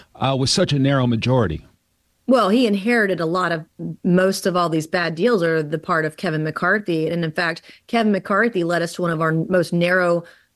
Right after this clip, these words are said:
Speaker 2: majorities ever in our history. We should have had more seats, but because he failed at the ballot box in twenty-two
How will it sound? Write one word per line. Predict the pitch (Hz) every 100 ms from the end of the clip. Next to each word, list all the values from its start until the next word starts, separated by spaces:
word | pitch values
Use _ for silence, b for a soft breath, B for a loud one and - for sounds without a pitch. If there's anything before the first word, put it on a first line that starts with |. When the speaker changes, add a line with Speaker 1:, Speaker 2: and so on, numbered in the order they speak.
| -
Speaker 2:
majorities | 185 202 196 190 175 -
ever | 185 196 190
in | 175
our | 160
history. | 160 233 254 - 170
We | 196
should | 247 -
have | 233
had | 160 190 226 226
more | 180 160
seats, | 156 - 160 156
but | 170
because | 175 196 175
he | 185
failed | - 208 208 196
at |
the | 180
ballot | 156 185 247 226
box | 175 156 151 -
in | 170
twenty-two | 180 170 165 175 165